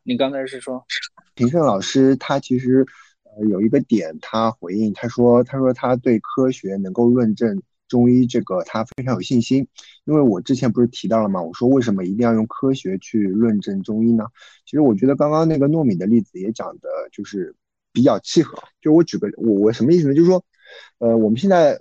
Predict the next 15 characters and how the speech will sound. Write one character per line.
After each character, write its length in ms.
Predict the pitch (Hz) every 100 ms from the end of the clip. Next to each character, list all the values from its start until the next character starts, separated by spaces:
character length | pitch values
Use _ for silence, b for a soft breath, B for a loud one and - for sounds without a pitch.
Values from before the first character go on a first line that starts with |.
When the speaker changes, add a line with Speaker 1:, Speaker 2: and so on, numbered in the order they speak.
| -
Speaker 2:
呃， 120 | 127
为 120 | 135
什 100 | 151
么 180 | 117 120
中 220 | 110 143 139
医 100 | 139
会 440 | - 131 107 95 - _ _ _ _ _ _ -
说， 260 | - 131
我 120 | 127 95
们 140 | 110
一 40 |
直 100 | 113
说 200 | 113 123
我 60 | 117
们 180 | 107